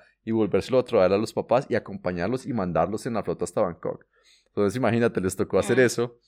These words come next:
Speaker 1: y les tocó quedarse más días en
Speaker 2: ¿Y
Speaker 1: Siem
Speaker 2: tu
Speaker 1: Reap.
Speaker 2: amigo?
Speaker 1: Se quedaron solos. Y obviamente mi amigo y yo,
Speaker 2: ¿Y tu
Speaker 1: pues,
Speaker 2: amigo?
Speaker 1: nos fuimos para, para Tailandia porque nosotros sí podíamos cruzar. Mi amigo sí pidió el permiso de reentrada. Los papás no, porque
Speaker 2: Mm.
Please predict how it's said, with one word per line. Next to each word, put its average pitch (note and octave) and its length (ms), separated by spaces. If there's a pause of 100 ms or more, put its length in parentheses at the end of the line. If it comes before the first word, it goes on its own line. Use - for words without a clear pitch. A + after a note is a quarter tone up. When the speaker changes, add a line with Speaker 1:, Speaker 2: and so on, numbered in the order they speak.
(360)
Speaker 1:
y G#2+ 220
les A2+ 140
tocó G#2 180
quedarse A#2+ 420
más B2+ 180
días B2 260
en D#3 60
Speaker 2:
¿Y B2 40
Speaker 1:
Siem C3+ 220
Speaker 2:
tu A#3+ 80
Speaker 1:
Reap. A3+ 140
Speaker 2:
amigo? A#3 440 (160)
Speaker 1:
Se - 200
quedaron C#3 340
solos. F#3+ 640 (240)
Y C3+ 60
obviamente B2+ 420
mi F3 80
amigo C3+ 400
y C3 40
yo, D3 140
Speaker 2:
¿Y D#3 60
tu D#3 60
Speaker 1:
pues, A#3 120
Speaker 2:
amigo? A#3+ 440
Speaker 1:
nos B2+ 120
fuimos A2+ 280
para, B2+ 520 (1000)
para G#2+ 200 (220)
Tailandia C3 460
porque A2+ 220
nosotros A#2 360
sí B2+ 120
podíamos B2+ 460
cruzar. A#2 440
Mi G2 60
amigo G2 260
sí B2 120
pidió B2 240
el A2 60
permiso A#2 360
de A#2 80
reentrada. G2 480 (320)
Los G#2+ 160
papás C3 280
no, E3 140
porque A#2 300
Speaker 2:
Mm. F3+ 800